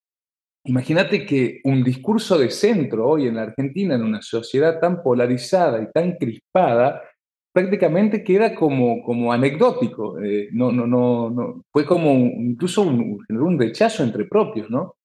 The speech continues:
Entonces, claro, la grieta hoy a la, a una política y a una sociedad tan enfrentada, eh, ideológicamente, ¿no? Entre unos y otros, eh, por momentos parecía ser funcional a los intereses de algunos que, que sacan provecho de esto.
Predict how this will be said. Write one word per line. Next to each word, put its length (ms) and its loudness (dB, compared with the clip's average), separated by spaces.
Entonces, 200 -2
claro, 360 2
la 180 4
grieta 500 2
hoy 340 2
a 160 -6
la, 140 -2
a 160 -6
una 200 -2
política 400 0
y 40 4
a 40 2
una 120 -2
sociedad 480 0
tan 340 -2
enfrentada, 1120 0
eh, 260 -6
ideológicamente, 840 0
¿no? 240 0
Entre 280 -2
unos 280 -2
y 120 2
otros, 340 0
eh, 120 -2
por 180 0
momentos 320 2
parecía 320 2
ser 160 0
funcional 460 0
a 100 4
los 80 0
intereses 640 0
de 180 0
algunos 480 2
que, 400 -4
que 140 -8
sacan 380 2
provecho 420 0
de 120 4
esto. 340 -4